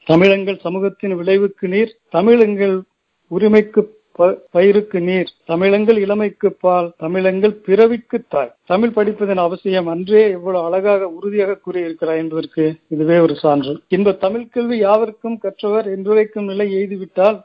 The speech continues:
துன்பங்கள் நீங்கும், சுகம் வரும், நெஞ்சினில் தூய்மை உண்டாகும், வீரம் வரும்." தமிழ் கல்வியினுடைய அவசியத்தை மிக தெளிவாக, மிக அழ-, மிக அழகாக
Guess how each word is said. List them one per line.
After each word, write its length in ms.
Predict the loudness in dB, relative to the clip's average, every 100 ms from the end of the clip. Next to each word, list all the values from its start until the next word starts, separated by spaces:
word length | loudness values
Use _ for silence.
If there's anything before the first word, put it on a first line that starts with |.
| _
துன்பங்கள் 540 | -6 0 0 2 2
நீங்கும், 520 | 0 -2 -2 -2 -4 -10
சுகம் 400 | _ -2 0 0
வரும், 380 | 0 -2 -4 -4
நெஞ்சினில் 480 | -2 -2 0 -2 -2
தூய்மை 380 | -2 2 2 2
உண்டாகும், 540 | -2 0 0 0 -4
வீரம் 360 | -4 -2 -2 -2
வரும்." 240 | -8 -14 _
தமிழ் 220 | -4 -2
கல்வியினுடைய 500 | -2 0 0 0 0
அவசியத்தை 720 | 0 -2 -2 -4 -2 -4 -4
மிக 300 | -8 -6 0
தெளிவாக, 600 | 0 2 0 2 0 -2
மிக 340 | -8 -4 -2 0
அழ-, 160 | -2
மிக 300 | -4 -4 0
அழகாக 520 | 0 2 0 -2 -6